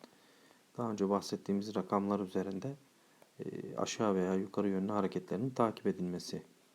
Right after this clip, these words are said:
mühim olan. E, bu noktada gördüğünüz gibi günlük periyotta, e, Bollinger bandının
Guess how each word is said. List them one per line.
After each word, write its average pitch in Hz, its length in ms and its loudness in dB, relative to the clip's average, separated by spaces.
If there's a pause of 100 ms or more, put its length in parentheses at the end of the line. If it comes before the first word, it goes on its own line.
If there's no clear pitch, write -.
(680)
mühim 92 200 2
olan. 101 220 0 (800)
E, - 40 -4 (260)
bu 117 80 2
noktada 98 500 0 (120)
gördüğünüz 104 420 -2
gibi 101 200 0
günlük 101 340 0
periyotta, 87 540 0 (120)
e, - 280 -6 (1800)
Bollinger 101 460 4
bandının 98 500 0